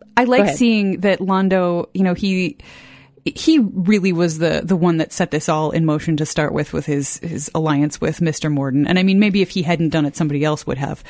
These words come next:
Speaker 1: But,
Speaker 2: Right.
Speaker 1: but he then got to the point where he realized, "This is not good for my people." And as awful as, as the stuff that he has done has been, at the end of it, he has i-, at the heart of it, he's been trying to help out the Centauri people,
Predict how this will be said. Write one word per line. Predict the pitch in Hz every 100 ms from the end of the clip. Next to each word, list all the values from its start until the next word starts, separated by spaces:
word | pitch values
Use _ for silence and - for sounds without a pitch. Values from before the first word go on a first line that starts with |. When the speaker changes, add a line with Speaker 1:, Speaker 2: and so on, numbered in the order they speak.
| - 170
Speaker 1:
But, | 170 160
Speaker 2:
Right. | - - - - _ - -
Speaker 1:
but | 196 -
he | 220 196 180 175
then | 180 165 190 185 180
got | 190 185
to | 180
the |
point | - 170
where | 165
he | 170
realized, | 160 175 165 151 151 -
"This | 170 156
is | 151
not | 151 143
good | 151
for | - 139
my | 139
people." | - 147 - - - - - -
And | 151 147 147 - -
as | 180 170
awful | 190 190 185
as, | 160 156
as | - 156 151
the | 160
stuff | 151 - 160
that | 156
he | 160
has | 156 147
done | 147 156 151 151
has | 151 143
been, | 165 151 151 151 - -
at | 170 - _ -
the | 165 -
end | 233 240
of | 196
it, | 180
he | - 180
has | 156 160 - _ _ _
i-, | - - - -
at | 196
the | 185
heart | 226 214
of | 151
it, | -
he's | 175 156
been | 156 151 - -
trying | 196 170 160
to |
help | 156 139
out | 147
the | 156
Centauri | - 139 160 -
people, | - 165 -